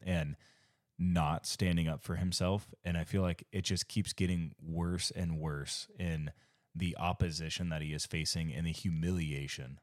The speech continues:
that he is encountering. And his response continues to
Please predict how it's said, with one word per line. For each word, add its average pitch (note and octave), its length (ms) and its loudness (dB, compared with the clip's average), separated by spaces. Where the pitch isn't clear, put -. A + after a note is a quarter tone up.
that E2+ 160 -2
he E2+ 260 -2
is C#2+ 380 -6
encountering. D#2 720 -4
And E2 580 6
his F#2+ 320 2
response F2 520 0
continues E2 920 0
to D2+ 440 -2